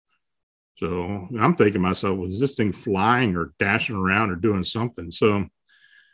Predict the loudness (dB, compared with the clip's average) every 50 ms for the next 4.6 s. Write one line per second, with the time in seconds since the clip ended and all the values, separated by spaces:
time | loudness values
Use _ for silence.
0 | _ _ _ _ _ _ _ -12 -12 -12 -14 _ 4 6 6 6 4 -2 -6 -6
1 | -2 4 6 6 8 8 6 6 6 6 6 6 6 6 4 2 0 2 2 4
2 | 4 4 2 -2 -2 0 0 0 -2 -4 -8 -10 -10 -8 -8 -8 -8 -8 -10 -8
3 | -4 0 0 2 2 0 0 -4 -8 _ _ _ _ _ _ _ _ _ _ _
4 | _ _ _ -6 -2 0 0 0 -2 -6 -8